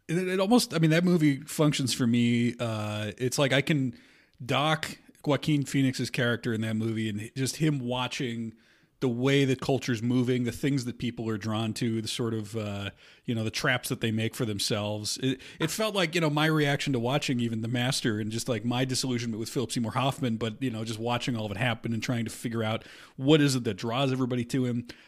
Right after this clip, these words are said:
I like that the next movie he makes, they almost work together in that sense where it's like,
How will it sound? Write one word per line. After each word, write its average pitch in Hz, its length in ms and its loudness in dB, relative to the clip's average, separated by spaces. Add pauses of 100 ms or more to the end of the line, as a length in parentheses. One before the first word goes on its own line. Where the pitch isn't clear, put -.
I 151 100 -2
like 170 260 0
that 160 180 -2
the 147 100 -2
next 143 360 -2
movie 131 240 2
he 117 120 0
makes, 127 340 0
they 131 100 0
almost 131 260 0
work 120 300 -4
together 117 480 0
in 113 60 -2
that 104 180 -4
sense 110 320 -2
where 113 100 -4
it's 104 120 -8
like, 110 220 -4